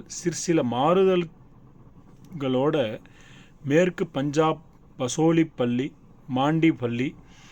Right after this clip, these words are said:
டெக்ரிவால் பள்ளி இந்த இடங்கள்ல இருக்கிறத நம்ம பார்க்கலாம். இன்னொரு விஷயம் வந்து ஹரிஹர சதாசிவர். மாகேஸ்வர வடிவத்தில்,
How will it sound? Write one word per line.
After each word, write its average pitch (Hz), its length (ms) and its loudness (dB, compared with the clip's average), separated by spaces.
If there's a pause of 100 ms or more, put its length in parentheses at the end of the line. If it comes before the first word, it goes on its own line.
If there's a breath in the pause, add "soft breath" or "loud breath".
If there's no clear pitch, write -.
(2250 loud breath)
டெக்ரிவால் 165 600 2
பள்ளி 123 400 -2 (220)
இந்த 127 220 -6
இடங்கள்ல 127 520 -2 (320)
இருக்கிறத 131 540 -8
நம்ம 110 220 -12
பார்க்கலாம். 107 360 -20 (880 soft breath)
இன்னொரு 156 340 2
விஷயம் 131 360 -6
வந்து 127 260 -6 (340)
ஹரிஹர 135 680 -2 (100)
சதாசிவர். 123 800 -8 (840 loud breath)
மாகேஸ்வர 170 600 2
வடிவத்தில், 156 600 -2